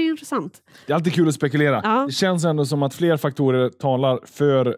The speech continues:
Speaker 2: en viss negativ utveckling.
Speaker 1: Mm.
Speaker 2: Men vi ska nog inte räkna ut det helt.
Speaker 1: Nej.
Speaker 2: Men, eh,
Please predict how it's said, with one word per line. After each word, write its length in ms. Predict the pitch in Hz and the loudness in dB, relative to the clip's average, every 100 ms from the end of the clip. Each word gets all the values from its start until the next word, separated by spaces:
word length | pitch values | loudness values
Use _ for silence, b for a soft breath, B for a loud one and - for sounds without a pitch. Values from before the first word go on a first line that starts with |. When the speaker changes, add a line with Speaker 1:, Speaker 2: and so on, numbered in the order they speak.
| - | -6
Speaker 2:
en 240 | 117 113 107 | -6 -6 -6
viss 440 | 113 131 - - - | -6 -4 -4 -8 -8
negativ 800 | 117 123 139 139 123 113 117 107 | -6 -2 -2 -2 -2 -2 -2 -4
utveckling. 540 | 104 107 98 117 127 - B | -4 -6 -4 -6 -6 -10 B
Speaker 1:
Mm. 220 | 220 214 165 | -8 -8 -4
Speaker 2:
Men 300 | 135 131 135 | -2 0 -2
vi 60 | |
ska 160 | 127 127 | -2 -4
nog 100 | 123 | -4
inte 140 | 117 | -2
räkna 280 | 107 101 107 | -4 -4 -8
ut 80 | 95 | -6
det 60 | 101 | -6
helt. 340 | 101 - - _ _ B B B B B | -6 -10 -20 _ _ B B B B B
Speaker 1:
Nej. 140 | 220 147 | -2 0
Speaker 2:
Men, 240 | 143 143 | 0 2
eh, 200 | 131 | 2